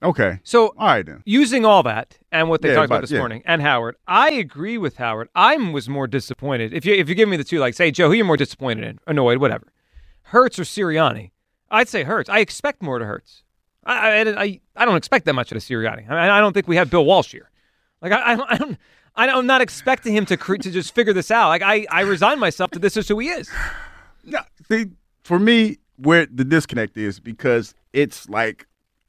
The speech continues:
Speaker 1: Jalen, for me, until he got his money.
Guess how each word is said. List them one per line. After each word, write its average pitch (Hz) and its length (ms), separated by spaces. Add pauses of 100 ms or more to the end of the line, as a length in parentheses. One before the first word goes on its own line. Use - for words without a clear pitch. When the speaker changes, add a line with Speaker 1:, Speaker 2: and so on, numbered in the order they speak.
Speaker 1:
Jalen, 147 560 (200)
for 131 220
me, 135 500 (680)
until 127 340
he 147 100
got 139 200
his 147 120
money. 123 380